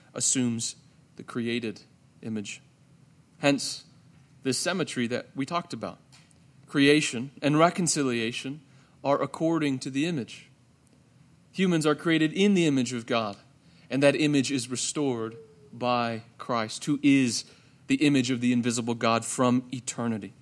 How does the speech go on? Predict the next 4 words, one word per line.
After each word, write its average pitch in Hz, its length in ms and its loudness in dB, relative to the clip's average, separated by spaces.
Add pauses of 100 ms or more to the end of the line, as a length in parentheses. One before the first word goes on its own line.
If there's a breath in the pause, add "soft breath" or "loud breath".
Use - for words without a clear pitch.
(1040 soft breath)
Now, 151 260 6 (920)
by 139 720 6 (1400)
his 135 320 2 (180)
incarnation, 131 880 2